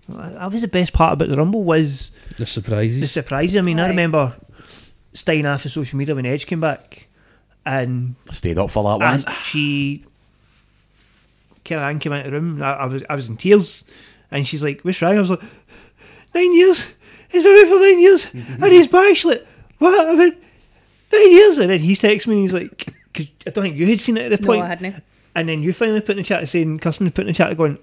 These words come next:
Speaker 1: "Oh, I've just seen it." And he's like, "Yeah, I've got carpet burns I felt in my knees." And it's just like,
Speaker 4: <laughs>
Speaker 1: that's just
Speaker 4: Aye.
Speaker 1: amazing. And it's, it's a surprise of the Rumble.
Speaker 3: Aye.
Speaker 1: And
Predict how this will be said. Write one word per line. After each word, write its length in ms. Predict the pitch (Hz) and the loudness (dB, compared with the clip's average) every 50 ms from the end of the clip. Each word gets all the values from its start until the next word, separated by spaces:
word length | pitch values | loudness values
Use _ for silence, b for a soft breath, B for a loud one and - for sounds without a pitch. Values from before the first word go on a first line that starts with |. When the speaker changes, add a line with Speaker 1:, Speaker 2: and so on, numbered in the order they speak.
| - | -4
Speaker 1:
"Oh, 60 | 156 | -4
I've 140 | 151 156 151 | -4 -4 -4
just 160 | 147 156 - | -6 -8 -6
seen 120 | - 175 180 | -6 -4 -4
it." 20 | 185 | -4
And 80 | 156 | -4
he's 140 | - 165 151 | -4 -4 -4
like, 100 | 156 143 | -4 -4
"Yeah, 140 | 143 143 151 | -4 -4 -4
I've 80 | 151 147 | -4 -6
got 120 | - - | -8 -10
carpet 340 | - - 151 160 - 214 208 | -8 -8 -8 -6 -6 -8 -6
burns 220 | 190 202 202 190 | -4 -4 -4 -4
I 80 | 180 151 | -6 -8
felt 260 | 139 - 151 143 151 | -8 -6 -6 -6 -6
in 60 | 156 | -6
my 80 | 139 143 | -8 -6
knees." 300 | 151 175 233 254 233 - | -6 -4 -4 -4 -6 -4
And 80 | 202 180 | -4 -4
it's 100 | 165 - | -4 -4
just 140 | 185 - | -4 -4
like, 240 | 285 233 165 - _ | -4 -4 -4 -6 _
Speaker 4:
<laughs> 120 | - 285 277 | -10 -10 -10
Speaker 1:
that's 260 | - 160 165 208 240 262 | -10 -10 -10 -8 -8 -6
just 340 | - 254 208 160 82 80 80 - b b b b b b b b b b b b b - | -4 -4 -4 -6 -8 -10 -14 -18 b b b b b b b b b b b b b -6
Speaker 4:
Aye. 60 | 165 | -2
Speaker 1:
amazing. 520 | 175 180 160 160 175 208 233 226 247 247 233 | -2 0 2 2 2 2 2 2 2 0 0
And 80 | 208 175 | 0 -2
it's, 380 | 160 151 - - - - - _ _ - | -4 -6 -10 -12 -14 -16 -18 _ _ -16
it's 200 | 170 156 147 - | -14 -12 -10 -10
a 40 | 165 | -8
surprise 560 | - - 170 - - 170 165 180 214 226 196 | -6 -6 -6 -6 -2 -2 0 2 2 0 0
of 80 | 208 196 | 2 2
the 140 | 180 165 151 | 2 2 2
Rumble. 240 | 147 170 202 220 247 254 240 240 233 220 | 2 0 0 0 0 0 0 0 0 0
Speaker 3:
Aye. 60 | 196 | 0
Speaker 1:
And 400 | 180 160 151 147 143 139 131 - | 0 0 -2 -2 -2 -4 -6 -10